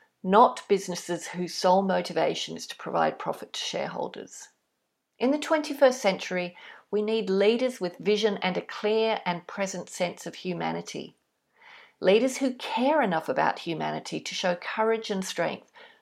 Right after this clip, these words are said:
who will step up as societal leaders, not leaders who just want to maintain business as usual.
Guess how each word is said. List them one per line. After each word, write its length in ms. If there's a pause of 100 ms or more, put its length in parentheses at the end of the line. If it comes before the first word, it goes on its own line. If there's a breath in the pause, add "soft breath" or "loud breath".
(140 loud breath)
who 200
will 200
step 380
up 340
as 140
societal 640
leaders, 460 (420 loud breath)
not 240
leaders 320
who 160
just 240
want 180
to 140
maintain 480
business 400
as 140
usual. 500